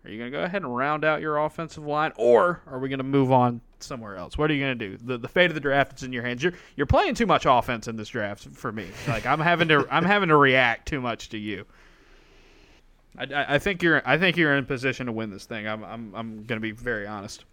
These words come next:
Speaker 2: This pick, I'm wondering if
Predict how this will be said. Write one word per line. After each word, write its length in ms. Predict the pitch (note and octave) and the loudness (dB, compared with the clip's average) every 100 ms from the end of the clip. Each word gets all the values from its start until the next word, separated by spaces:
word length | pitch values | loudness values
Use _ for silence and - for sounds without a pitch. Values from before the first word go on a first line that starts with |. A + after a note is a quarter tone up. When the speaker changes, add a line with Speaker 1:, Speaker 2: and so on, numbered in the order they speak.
| _ _ - | _ _ -10
Speaker 2:
This 340 | C#3 C#4+ - | 2 2 2
pick, 400 | - C4 G#3+ - | 2 4 4 2
I'm 360 | F3 E3+ D#3 C3+ | -2 0 0 2
wondering 720 | D3+ D#3+ D#3 D3+ D3 C#3+ - _ _ _ _ | 2 4 4 4 2 -2 -10 _ _ _ _
if 400 | E3 E3 - - | -4 -4 -4 -12